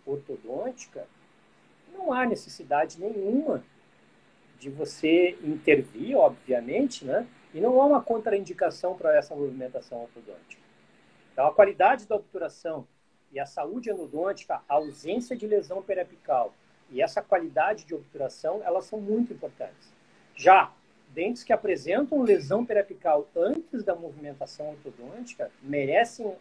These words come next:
uma atenção especial. Merece uma atenção especial a realização do tratamento endodôntico concomitante com a movimentação ortodôntica.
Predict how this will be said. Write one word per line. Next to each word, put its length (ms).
uma 320
atenção 500
especial. 640
Merece 360
uma 100
atenção 380
especial 680
a 60
realização 600
do 80
tratamento 560
endodôntico 540
concomitante 1160
com 200
a 40
movimentação 560
ortodôntica. 560